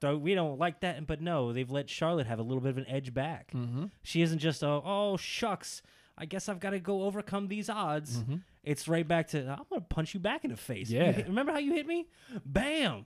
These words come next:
Speaker 1: And it's fine.
Speaker 2: Mm-hmm.
Speaker 1: And it's great. And it's ma-, I think it's making both of them better and lending credibility to that title.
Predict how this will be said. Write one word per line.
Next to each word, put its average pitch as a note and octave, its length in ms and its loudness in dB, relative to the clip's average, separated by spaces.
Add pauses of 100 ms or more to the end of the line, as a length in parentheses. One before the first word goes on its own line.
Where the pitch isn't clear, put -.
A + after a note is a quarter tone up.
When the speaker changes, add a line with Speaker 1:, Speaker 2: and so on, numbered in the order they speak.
(140)
Speaker 1:
And F3 100 4
it's G3 120 0
fine. G3 580 -4
Speaker 2:
Mm-hmm. A#2+ 200 -4
Speaker 1:
And E3 100 4
it's D#3+ 120 -2
great. F3+ 280 -2
And D3+ 120 0
it's D3 120 -4
ma-, D#3+ 200 0
I D#3 100 -2
think F3+ 160 -2
it's D3+ 100 -6
making D#3+ 260 2
both D#3 240 2
of E3+ 80 0
them D#3 160 0
better D#3+ 300 -2 (260)
and D#3 240 0
lending D3+ 300 2
credibility A#2 680 -2
to B2 280 -6
that B2 180 -4
title. - 360 -6